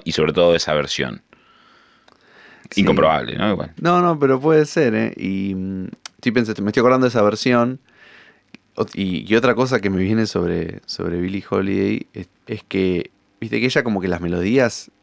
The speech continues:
Speaker 2: se tomaba una libertad tremenda para cantarlas, ¿no?
Speaker 1: Sí,
Speaker 2: Es
Speaker 1: sí,
Speaker 2: difícil
Speaker 1: sí.
Speaker 2: de reconocer, viste, la melodía a veces. O sea, agarrás un pedacito y después como que la, un poco que la recita como ella quiere, ¿no? Em,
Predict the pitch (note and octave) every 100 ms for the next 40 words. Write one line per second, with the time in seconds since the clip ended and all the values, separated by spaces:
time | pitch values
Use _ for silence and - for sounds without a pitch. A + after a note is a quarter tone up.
0 | _ _ _ _ - - F2 F#2+ A#2+ F2+
1 | D#2+ D#2 A2 A2 E2 A2+ G#2+ E2 E2 E2+
2 | E2+ E2+ E2+ D#2+ D#2+ A2+ - - - A2
3 | F#2+ B2+ C3 D3+ B2+ G#2 G2 E2 F#2 F#2+
4 | C#3 G2+ G#2 - G2+ F#2 F#2 F#2 F#2 F2
5 | F2 E2+ E2 E2+ - F2+ - F2+ F#2 B2+
6 | B2 A2 G2 F#2 - B2 C3+ F#2+ F2 G#2+
7 | - A2+ F#2 E2+ E2+ E2 - _ _ -
8 | - G#2+ - C3 A#2 G#2+ G2+ F#2+ F2 -
9 | A#2+ - E2+ E2+ F2+ F#2+ E2+ G2+ D#2+ E2+
10 | A#2 - _ _ - - - - - -
11 | _ F#2+ F#2+ F2 D#2+ E2